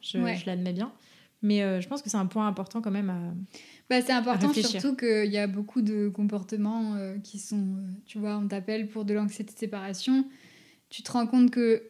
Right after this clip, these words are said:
Speaker 2: le rythme de vie du chien, c'est ce que tu disais, tu vois, c'est, c'est pas, ses besoins sont pas respectés. Dans ce cas, il y a aucun problème, il y a la séparation, c'est juste
Speaker 1: <laughs> Il se fait
Speaker 2: normal
Speaker 1: chier, quoi.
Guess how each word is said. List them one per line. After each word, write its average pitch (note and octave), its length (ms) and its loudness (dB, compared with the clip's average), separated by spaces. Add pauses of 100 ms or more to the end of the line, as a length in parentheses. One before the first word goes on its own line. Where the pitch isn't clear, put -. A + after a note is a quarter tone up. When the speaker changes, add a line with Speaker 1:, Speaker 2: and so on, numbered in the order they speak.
(460)
Speaker 2:
le A#3 160 2
rythme A3 340 2
de G#3+ 60 2
vie G#3 200 2
du G3+ 140 0
chien, A#3+ 320 -4
c'est A3 200 -8
ce G3 80 -10
que - 120 -10
tu G#3 220 -10
disais, A3+ 340 4
tu B3 140 -6
vois, A3+ 180 2
c'est, G#3+ 180 -10
c'est G3 160 -4
pas, G3 400 -4
ses F#3+ 160 -6
besoins G#3 260 -2
sont A3 140 0
pas G#3 140 0
respectés. G3+ 640 -2 (640)
Dans G#3 80 -2
ce - 60 -10
cas, A3+ 100 -2
il G#3 60 0
y - 20 -2
a G3+ 140 -4
aucun G#3+ 300 -4
problème, A3 340 -2
il G#3 60 0
y - 20 0
a G3 60 0
la F#3+ 40 -4
séparation, G3+ 560 -2
c'est C4 180 -6
juste G#3 480 -8 (160)
Speaker 1:
<laughs> - 40 -12
Il F3 80 -4
se G#3+ 320 2
fait G3+ 80 0
Speaker 2:
normal C4 260 8
Speaker 1:
chier, A#3 160 2
quoi. - 100 -2